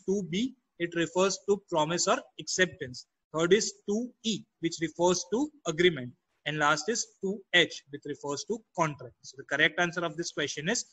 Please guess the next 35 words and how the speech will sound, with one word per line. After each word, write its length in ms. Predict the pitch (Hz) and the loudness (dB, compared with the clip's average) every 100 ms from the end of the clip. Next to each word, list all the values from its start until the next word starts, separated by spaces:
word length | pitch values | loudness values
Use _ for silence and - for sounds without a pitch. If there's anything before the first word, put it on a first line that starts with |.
| - _ | -20 _
option 500 | 151 147 - 208 202 143 | -6 -4 -2 -2 -2 -2
D, 220 | 175 147 - _ _ 196 | -2 -2 -10 _ _ -4
two 220 | 220 214 - | -4 -4 -4
H. 380 | 160 131 - - _ _ _ _ _ _ - _ _ - | -4 -4 -12 -16 _ _ _ _ _ _ -20 _ _ -2
I 160 | 151 151 | -2 2
hope 280 | 156 202 - - _ - | 4 4 -2 -20 _ -6
you 100 | 156 | 0
might 220 | 160 175 | 2 2
have 140 | 202 | 2
got 220 | 175 185 185 - | 4 2 2 -2
all 220 | 151 180 | 2 4
the 200 | 196 226 | 2 2
answers 420 | 180 170 - 190 - | 2 2 0 -2 -2
correct. 400 | 170 151 175 - _ _ _ _ - | -2 0 0 0 _ _ _ _ 4
If 160 | 202 202 | 4 2
not, 240 | 170 147 147 _ - | -2 -2 -4 _ -6
I 60 | 147 | -4
would 180 | 160 | -2
just 280 | 151 190 185 | 2 2 2
request 340 | 190 190 190 190 | 0 2 0 0
you 60 | 185 | -2
to 120 | 190 139 | -4 2
go 140 | 175 | 2
through 180 | 180 196 | 4 0
to 80 | 185 | -2
the 100 | 175 | -2
part 240 | - 151 156 | 2 2 2
of 120 | 156 | -2
the 80 | 156 143 | -6 -8
video 340 | 139 143 190 - _ - | -4 -2 -2 -4 _ -6
so 240 | - 220 | 4 4
that 220 | 180 160 - - | 6 2 0 -6
you 160 | 165 | -4
have 120 | 160 | 0
a 100 | 170 | 0